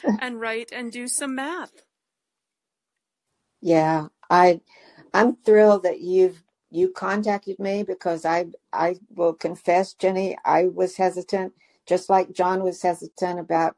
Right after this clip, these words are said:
Speaker 1: well, what is somebody really wanting here? Do they really wanna know the truth about John?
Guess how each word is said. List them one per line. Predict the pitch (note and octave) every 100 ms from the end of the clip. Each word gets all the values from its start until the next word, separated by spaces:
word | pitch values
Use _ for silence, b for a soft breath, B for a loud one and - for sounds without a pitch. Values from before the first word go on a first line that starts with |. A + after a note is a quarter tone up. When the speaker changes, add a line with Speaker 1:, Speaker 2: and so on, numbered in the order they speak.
| -
Speaker 1:
well, | D#3+ D#3+
what | E3 F3
is | F#3 F#3 -
somebody | F3+ F3 F3 E3+
really | D#3 E3 E3+ E3+
wanting | D#3+ E3 E3 F3
here? | F3+ F#3 F3+
Do | D#3
they | D#3 D#3
really | D3+ E3 F3
wanna | F3 F3+ F3+
know | F#3 F#3
the | F3+
truth | - F#3+ F3 F3
about | E3+ E3 -
John? | - E3 E3+ E3+